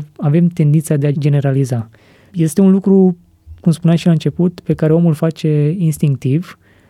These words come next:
Este mai ușor să calculezi astfel lucrurile, dar este un lucru rău,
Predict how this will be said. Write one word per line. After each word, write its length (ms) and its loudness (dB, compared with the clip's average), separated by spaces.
Este 240 -2
mai 80 2
ușor 180 -2
să 100 -4
calculezi 680 0
astfel 320 -6
lucrurile, 320 -4
dar 200 -4
este 260 2
un 80 6
lucru 260 2
rău, 260 -2